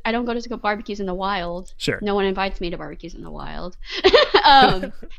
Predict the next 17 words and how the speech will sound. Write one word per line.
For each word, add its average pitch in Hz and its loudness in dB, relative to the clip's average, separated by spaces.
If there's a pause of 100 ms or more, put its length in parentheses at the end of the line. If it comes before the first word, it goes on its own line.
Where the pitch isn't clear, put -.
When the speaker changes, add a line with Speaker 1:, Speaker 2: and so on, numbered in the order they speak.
(140)
Speaker 2:
<laughs> - -14
Speaker 1:
even 294 0
pre-pandemic. 185 -6
So, 262 2 (1000)
you 359 -2
know, 539 -4 (340)
<sighs> - -14
and 320 2
Dallas 392 8
is 370 -2
kind 311 -2
of 294 0
like 262 0 (640)
a 196 -10
metropolitan 277 0
mix 320 -4
of 302 0